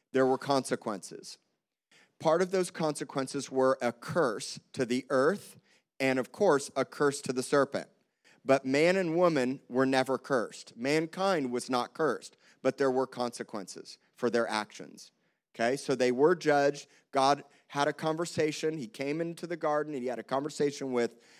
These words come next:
uh, the woman, the man, and the serpent. And I,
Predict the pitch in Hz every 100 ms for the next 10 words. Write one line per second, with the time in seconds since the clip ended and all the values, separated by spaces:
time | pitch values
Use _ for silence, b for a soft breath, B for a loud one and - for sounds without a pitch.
0 | b _ 117 113 104 110 147 170 175 175
1 | 180 113 127 127 143 147 147 151 - 127
2 | 123 147 131 - 101 - _ _ _ _
3 | _ _ _ _ - 135 147 190